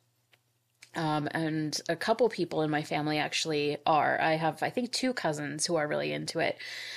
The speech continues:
Um, and then my brother Ken, he's, he's an amazing photographer. He does such great job. Um, such a great job. Um, he does a lot of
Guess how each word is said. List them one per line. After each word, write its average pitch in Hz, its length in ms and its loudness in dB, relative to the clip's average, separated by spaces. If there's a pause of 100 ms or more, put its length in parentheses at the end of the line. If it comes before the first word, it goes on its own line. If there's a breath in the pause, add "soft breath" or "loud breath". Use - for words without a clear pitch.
(260 loud breath)
Um, 160 320 4
and 175 160 4
then 170 140 6
my 160 100 4
brother 160 340 4
Ken, 170 480 4
he's, 165 520 0 (440 loud breath)
he's 196 280 2
an 185 80 4
amazing 165 580 2
photographer. 156 720 0
He 165 240 0
does 165 340 4
such - 460 0
great 156 260 -2
job. 147 440 0 (360 loud breath)
Um, 143 500 -2 (140)
such - 460 -6
a 143 140 -4
great 139 320 -2
job. 139 340 0 (500 loud breath)
Um, 143 760 2 (160)
he 160 680 -2
does 151 460 4
a 160 80 2
lot 151 300 2
of 156 420 -4